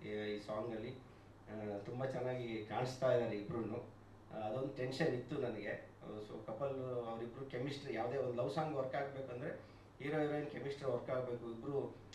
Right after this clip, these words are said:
ತುಂಬಾ ಕ್ಯೂಟ್ ಆಗಿದ್ದಾರೆ ಪೇರ್ ಅಂತ ಅನ್ನಿಸ್ಬೇಕು, ಆ ಥರ ಅನ್ಸೋ ಥರ ನಾವು ಪ್ರೆಸೆಂಟ್ ಮಾಡ್ಬೇಕು ಅವ್ರನ್ನ.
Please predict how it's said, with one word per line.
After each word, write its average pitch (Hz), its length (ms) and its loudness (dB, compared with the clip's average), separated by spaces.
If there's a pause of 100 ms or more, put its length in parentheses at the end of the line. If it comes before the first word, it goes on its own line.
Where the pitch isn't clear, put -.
(200)
ತುಂಬಾ 147 200 -2
ಕ್ಯೂಟ್ 175 280 8
ಆಗಿದ್ದಾರೆ 160 340 8
ಪೇರ್ 147 240 6
ಅಂತ 143 160 4
ಅನ್ನಿಸ್ಬೇಕು, 143 680 6
ಆ - 100 4
ಥರ 147 140 4
ಅನ್ಸೋ 147 460 2
ಥರ 151 80 0
ನಾವು 131 300 4
ಪ್ರೆಸೆಂಟ್ - 340 0
ಮಾಡ್ಬೇಕು 135 400 2
ಅವ್ರನ್ನ. 101 240 0